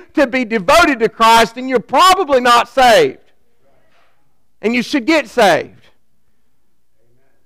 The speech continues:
What do you mean by that, Brother Jeff? Well, let's just think about this for a second. Remember, Jesus is invited to a supper.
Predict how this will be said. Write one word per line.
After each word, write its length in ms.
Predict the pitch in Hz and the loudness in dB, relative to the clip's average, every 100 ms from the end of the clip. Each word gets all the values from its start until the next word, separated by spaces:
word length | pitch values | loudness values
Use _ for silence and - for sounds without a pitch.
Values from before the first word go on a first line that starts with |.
| _ _ _ | _ _ _
What 120 | 156 | -6
do 80 | 226 | -4
you 60 | 226 | -4
mean 160 | 247 | -4
by 100 | 247 | -2
that, 160 | 175 143 | 0 0
Brother 140 | 147 | -4
Jeff? 200 | 143 233 | -6 -8
Well, 120 | 240 269 | -8 -14
let's 200 | 247 - | -16 -20
just 140 | 220 | -18
think 160 | 202 160 | -16 -12
about 160 | 143 | -12
this 140 | 117 - | -12 -18
for 100 | - | -20
a 20 | |
second. 220 | - - _ _ _ _ _ _ _ _ _ _ _ _ _ _ _ _ _ - | -20 -20 _ _ _ _ _ _ _ _ _ _ _ _ _ _ _ _ _ -10
Remember, 220 | 220 233 | -4 -4
Jesus 720 | 165 220 233 220 226 - - _ _ _ _ _ _ _ - | -4 -8 -8 -6 -8 -10 -20 _ _ _ _ _ _ _ -18
is 100 | 165 | -10
invited 480 | 175 170 196 202 180 | -4 0 2 0 -2
to 120 | 196 | -8
a 40 | 175 | -8
supper. 460 | - 190 - 135 | -4 -4 -4 -14